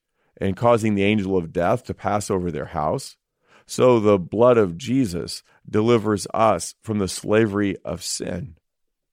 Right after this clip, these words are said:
He died in our place.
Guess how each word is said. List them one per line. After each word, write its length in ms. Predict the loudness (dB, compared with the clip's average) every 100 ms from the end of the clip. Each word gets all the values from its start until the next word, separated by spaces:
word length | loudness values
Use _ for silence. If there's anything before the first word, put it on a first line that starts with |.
| _ _
He 220 | -2 -2
died 640 | 2 4 2 0 -6 -10 -12
in 300 | -4 -2 -2 -2
our 300 | 0 2 0
place. 640 | -4 -6 -6 -8 -16 -20